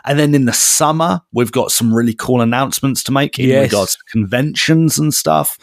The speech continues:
Speaker 2: Mm-hmm.
Speaker 1: Um, probably announce that, like, next week or something, or, or very soon.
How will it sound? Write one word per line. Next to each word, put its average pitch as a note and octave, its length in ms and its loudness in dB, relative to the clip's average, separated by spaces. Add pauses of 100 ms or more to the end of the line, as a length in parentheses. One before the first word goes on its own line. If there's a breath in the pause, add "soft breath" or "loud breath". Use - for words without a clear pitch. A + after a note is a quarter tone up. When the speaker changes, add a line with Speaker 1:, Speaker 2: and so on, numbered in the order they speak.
(260 loud breath)
Speaker 2:
Mm-hmm. C#3+ 140 4
Speaker 1:
Um, A2+ 340 2
probably A2+ 760 0
announce A2 400 -2
that, E2+ 160 -2
like, D2+ 180 -8
next - 340 -10
week F#2+ 280 -8
or E2+ 80 -6
something, D2+ 420 -8
or, E2+ 80 -10 (140)
or G#2+ 180 0
very G#2+ 300 0
soon. C2+ 400 -10